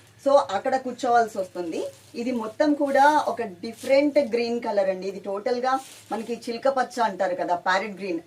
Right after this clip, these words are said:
ఆ కలర్ కూడా కాదు. ప్యారెట్ గ్రీన్ and మెహందీ గ్రీన్ కలర్ మిక్స్ చేస్తే ఎలా ఉంటుందో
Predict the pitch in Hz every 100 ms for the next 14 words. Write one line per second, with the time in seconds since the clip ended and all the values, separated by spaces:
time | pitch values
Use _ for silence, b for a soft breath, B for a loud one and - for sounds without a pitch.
0 | 160 196 240 233 233 233 240 233 202 196
1 | 269 - B B B - 220 226 277 233
2 | 277 269 - - 214 240 247 214 220 247
3 | 254 208 226 226 220 220 214 202 202 -
4 | 254 240 247 226 202 208 202 175 185 240